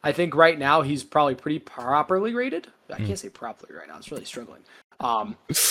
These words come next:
Speaker 1: but
Speaker 2: Yeah.
Speaker 1: I, I think, I think, you know, at some point he will become slightly underrated in his career, 'cause, I mean, I think
Speaker 2: Yeah.
Speaker 1: you had to watch Kobe Bryant at times to, like,
Speaker 2: Hundred percent.
Speaker 1: really see what he was doing. Some of those teams that he just carried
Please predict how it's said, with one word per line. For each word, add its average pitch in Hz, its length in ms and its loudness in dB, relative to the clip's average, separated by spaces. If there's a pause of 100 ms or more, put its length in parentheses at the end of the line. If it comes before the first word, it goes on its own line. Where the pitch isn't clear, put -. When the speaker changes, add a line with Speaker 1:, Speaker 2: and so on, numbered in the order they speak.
(260)
Speaker 1:
but 151 260 8
Speaker 2:
Yeah. 98 120 2
Speaker 1:
I, 160 220 6
I 156 40 6
think, 185 340 2
I 160 60 2
think, 170 200 -2
you 151 40 -4
know, 156 160 6
at 143 120 2
some 156 140 2
point 143 220 0
he 139 80 0
will 139 180 2
become 135 320 0
slightly 131 300 -2
underrated 120 560 -10
in 117 40 -14
his 123 160 -8
career, 110 240 -12
'cause, 120 180 -8
I 127 100 -6
mean, 120 200 -8
I 123 100 -12
think 135 260 -4
Speaker 2:
Yeah. 92 180 -2 (100)
Speaker 1:
you 196 100 4
had 277 80 6
to 226 100 10
watch 143 420 2
Kobe 120 200 -6
Bryant 98 280 -8
at 90 60 -16
times 101 320 -12
to, - 60 -4
like, 127 60 -4
Speaker 2:
Hundred 127 80 -2
percent. 135 100 -2
Speaker 1:
really 131 100 -2
see 143 200 -4
what 127 120 -4
he 123 80 -6
was 117 140 -10
doing. 107 340 -8 (140)
Some - 180 -2
of 156 80 2
those 139 180 0
teams 139 280 -4
that 135 60 -4
he 131 60 -4
just 127 260 -10 (300)
carried - 460 -10